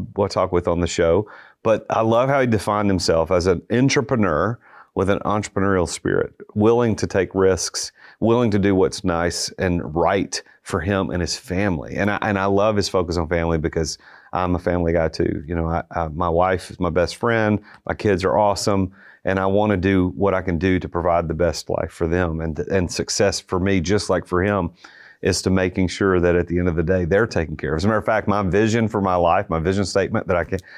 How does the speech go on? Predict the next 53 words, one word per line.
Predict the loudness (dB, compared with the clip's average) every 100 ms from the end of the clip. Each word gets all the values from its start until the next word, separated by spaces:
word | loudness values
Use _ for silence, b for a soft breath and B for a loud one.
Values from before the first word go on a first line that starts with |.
| B -6
that | -2
I | 2
wrote | 2 2
down | 0 0
a |
couple | -2 -4 -2
of |
years | 0 0
ago | 0 0
is | 0
that | 0 -2 B B -4
at |
the | 0
end | 2 4
of | 4
my | 2
life, | 2 2 2 -2 -10 B B -4
I | -2
want | 2 0 0
to | 0
be | 2 2 2 -2
seen | 0 2 4 4 2
and | 0 2
known | 2 2 2
as | 0 0
someone | 0 0
who | 2
made | 2 0
Jesus | 2 2 2 2 0
and | -2 -2 -2
my | -2
wife | 0 0 0
happy. | -4 -6 -16 b b
<laughs> | -6 -4 -10 -8 B -2
Like, | 0
if | 2
I | 2
could | 0 2
figure | 2 4
out | 2 2
how | 2
to, | 4
at | 4
the | 4
end | 4
of | 4 4
the | 2
day, | 4 4 4 2 B B B 0
to |
live | 4 4 4
those | 4 2 2
two | 0
things, | 0 0 0 0 -2